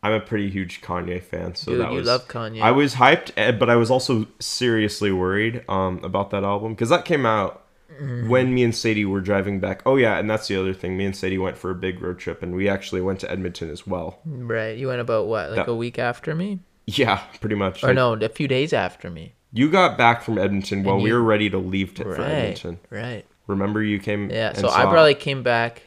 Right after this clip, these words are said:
Speaker 2: gave it to you guys. <laughs> You
Speaker 1: Yeah,
Speaker 2: had it out.
Speaker 1: and
Speaker 2: Oh,
Speaker 1: then,
Speaker 2: boy.
Speaker 1: so, between the two of us, we probably infected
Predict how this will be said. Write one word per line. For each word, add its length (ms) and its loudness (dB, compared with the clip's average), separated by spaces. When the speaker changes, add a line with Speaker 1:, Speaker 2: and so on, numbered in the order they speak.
Speaker 2:
gave 160 -4
it 120 -8
to 80 -14
you 120 -8
guys. 320 -6
<laughs> 40 -12
You 160 2
Speaker 1:
Yeah, 120 6
Speaker 2:
had 100 4
it 120 -2
out. 220 -2
Speaker 1:
and 120 6
Speaker 2:
Oh, 40 4
Speaker 1:
then, 180 2
Speaker 2:
boy. 160 -4
Speaker 1:
so, 340 2
between 320 4
the 80 4
two 240 4
of 60 4
us, 200 2
we 80 2
probably 340 2
infected 480 -2